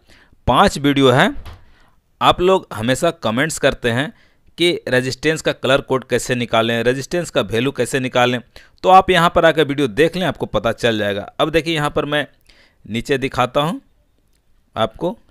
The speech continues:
ये देखिए, ये सारा प्लेलिस्ट बना हुआ है। आपको जिस टाइप का वीडियो देखना है, देखिए, यहाँ पर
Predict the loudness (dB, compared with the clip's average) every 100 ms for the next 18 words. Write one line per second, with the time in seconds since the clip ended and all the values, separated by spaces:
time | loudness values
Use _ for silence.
0 | _ -8 -6 -6 -6 -8 -10 -10 -10 -2
1 | 0 2 0 -6 -6 -4 -4 -6 -12 -14
2 | -6 -2 0 2 2 0 -4 _ _ _
3 | _ -2 0 0 -2 -2 -2 0 2 2
4 | 0 0 -2 -2 -4 -4 -4 -6 -8 _
5 | _ _ _ -10 -4 0 0 0 2 2